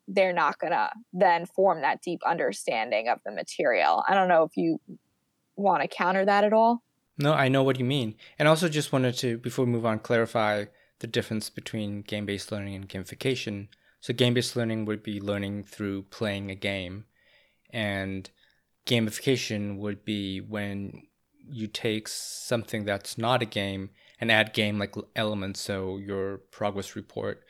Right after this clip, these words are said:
Speaker 2: is designed with that in mind, and that's not a game. It has game-like elements,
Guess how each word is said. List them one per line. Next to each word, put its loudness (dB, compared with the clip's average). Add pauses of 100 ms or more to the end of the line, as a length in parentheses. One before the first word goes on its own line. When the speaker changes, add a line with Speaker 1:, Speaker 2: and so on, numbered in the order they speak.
(300)
Speaker 2:
is -6
designed -4
with -8
that -2
in -6
mind, -6 (640)
and -4
that's 0
not -2
a -4
game. -6
It -8
has -2
game-like -4
elements, -4